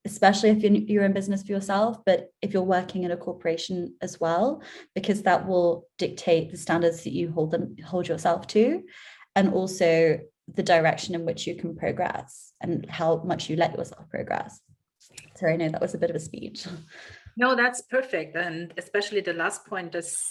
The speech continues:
Speaker 2: uh, something that I find you can't emphasize enough, the need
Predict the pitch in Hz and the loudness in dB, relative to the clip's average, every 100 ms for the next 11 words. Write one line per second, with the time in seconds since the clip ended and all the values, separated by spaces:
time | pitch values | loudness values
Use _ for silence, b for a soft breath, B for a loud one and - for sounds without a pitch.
0 | - 165 151 147 - 180 180 190 180 170 | -8 -6 -4 -6 -6 -8 -6 -8 -6 -4
1 | 170 160 160 - _ 175 160 180 180 - | -4 -4 -8 -20 _ -6 -6 -8 -12 -14
2 | - 175 180 202 220 208 - 151 143 - | -6 -6 -4 -8 -8 -6 -8 -8 -12 -14
3 | 151 - 160 156 156 165 196 | -18 -12 -8 -6 -6 -6 -8